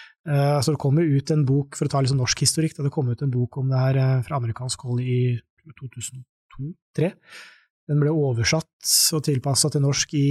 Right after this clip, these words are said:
to tusen og seks, så det er jo integrert behandling som fagbok, og det konseptet, I D D T da, konseptet, det har jo eksistert i Norge i mange år, sånn i litteratursammenheng i hvert fall da. Eh, og etter at man har gjort sånne litteraturgjennomganger og sett på forskninga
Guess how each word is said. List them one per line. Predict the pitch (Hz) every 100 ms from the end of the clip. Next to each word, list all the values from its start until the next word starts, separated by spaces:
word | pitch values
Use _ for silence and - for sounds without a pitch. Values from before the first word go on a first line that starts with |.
| 139
to | 135
tusen | - -
og | 143
seks, | 233 - -
så | 156
det |
er | 139
jo | 151 147 - -
integrert | 143 - 147 131 120
behandling | 151 123 117
som | 143
fagbok, | - 131 113 117 135
og | 135
det | 123
konseptet, | 139 - - -
I | 139
D | 131
D | 151 160
T | 170
da, | 180 104 -
konseptet, | 151 147 - 190
det | 151
har | 147 131
jo |
eksistert | 135 - 156 120 107
i | 143
Norge | 117 117 151 160
i | 160 156 143
mange | 127 139 120 110 151
år, | 127 151 151
sånn | 139 135
i | 113 _ -
litteratursammenheng | 139 147 151 - 151 160 180 196
i | 190
hvert | -
fall | 202
da. | 196 - _ _ _ - - - - - - -
Eh, | 151 151
og | 156
etter | 156 139
at | 147
man | 165
har |
gjort | 165 -
sånne | 165 147
litteraturgjennomganger | 147 151 135 135 127 127 135 131 135 135
og | 131
sett | 131
på | 139
forskninga | 147 135 - 120 123